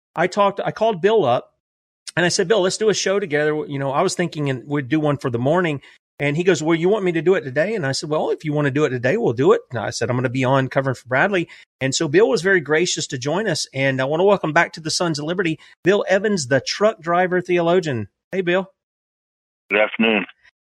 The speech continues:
Speaker 1: Yep. Now, Bill told me he was in the batter's box. I didn't have a name there.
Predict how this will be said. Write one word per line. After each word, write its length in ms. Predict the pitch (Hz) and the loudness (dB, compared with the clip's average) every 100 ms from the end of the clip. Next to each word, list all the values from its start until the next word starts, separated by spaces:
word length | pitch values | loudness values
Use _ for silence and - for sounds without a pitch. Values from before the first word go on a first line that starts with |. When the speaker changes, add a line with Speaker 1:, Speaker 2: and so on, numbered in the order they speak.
| - | -2
Speaker 1:
Yep. 180 | 165 170 | -2 2
Now, 160 | 165 | 0
Bill 220 | 151 226 | 2 0
told 180 | - 196 | 2 0
me 80 | 185 | 0
he 160 | 165 185 | 0 0
was 160 | 160 | 0
in 180 | 175 170 | -2 -4
the 60 | 147 | -2
batter's 420 | 127 139 143 110 | 2 2 2 -2
box. 320 | 104 95 - | -6 -8 -8
I 60 | 131 | -8
didn't 160 | 147 | -4
have 140 | 139 123 | -4 -4
a 40 | |
name 280 | 123 135 131 | -4 -4 -2
there. 260 | 117 117 | -2 -2